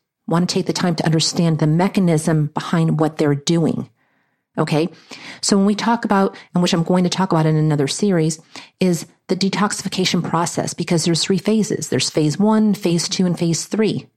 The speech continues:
And there's different things that you need to do in each of those phases to support the next phase so that they all work together and you're actually detoxing. Okay. Because you could say,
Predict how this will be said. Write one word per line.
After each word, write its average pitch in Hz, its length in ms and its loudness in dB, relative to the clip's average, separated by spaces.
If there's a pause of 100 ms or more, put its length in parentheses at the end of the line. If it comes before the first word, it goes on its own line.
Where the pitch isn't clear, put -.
And 180 80 4
there's 196 160 2
different 226 260 0
things 220 280 2
that - 100 -4
you 175 160 2
need 180 200 2
to 175 120 0
do 180 420 2 (380)
in 175 100 0
each 196 220 0
of 175 40 -8
those 170 220 0
phases 180 640 0 (760)
to 214 100 2
support - 840 -2 (640)
the 185 80 2
next 185 300 0
phase 170 460 -2
so 202 120 -2
that 175 300 -4
they - 120 -2
all 190 180 2
work 185 180 0
together 180 500 0
and 170 120 0
you're 180 100 0
actually 170 600 -2 (360)
detoxing. - 720 -4 (500)
Okay. 175 320 0 (240)
Because 196 260 0
you 202 220 0
could 214 160 -2
say, 196 280 0